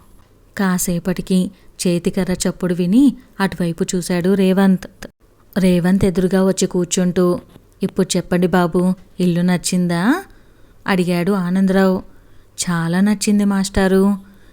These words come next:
అన్నిటికంటే మీ ప్రేమ, ఆప్యాయతలు నాకు చాలా నచ్చాయి. ఇల్లు కొనాలని నిర్ణయించుకున్నాను. రేటు విషయాలు చెబితే ఒక అభిప్రాయానికి రావచ్చు," అన్నాడు రేవంత్. ఇంటి పైకప్పు వంక చూస్తూ విషాదంగా నవ్వాడు ఆనందరావు.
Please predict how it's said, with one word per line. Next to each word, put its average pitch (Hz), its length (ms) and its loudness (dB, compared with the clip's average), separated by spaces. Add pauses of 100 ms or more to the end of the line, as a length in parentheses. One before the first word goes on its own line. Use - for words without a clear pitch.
(120)
అన్నిటికంటే 175 920 0 (340)
మీ 185 140 2
ప్రేమ, 175 420 0 (220)
ఆప్యాయతలు 175 680 0
నాకు 185 280 0 (140)
చాలా 185 300 0
నచ్చాయి. 185 760 2 (580)
ఇల్లు 175 240 0
కొనాలని 180 640 -2
నిర్ణయించుకున్నాను. 196 1120 2 (580)
రేటు 180 280 0
విషయాలు 175 380 0
చెబితే 226 540 0 (320)
ఒక 214 140 -2
అభిప్రాయానికి 175 720 -2
రావచ్చు," 180 680 -2
అన్నాడు 196 340 0
రేవంత్. 196 520 2 (320)
ఇంటి 185 280 2
పైకప్పు 196 520 0
వంక 190 280 0
చూస్తూ 180 560 -2
విషాదంగా 170 640 -2
నవ్వాడు 190 420 0
ఆనందరావు. 185 720 2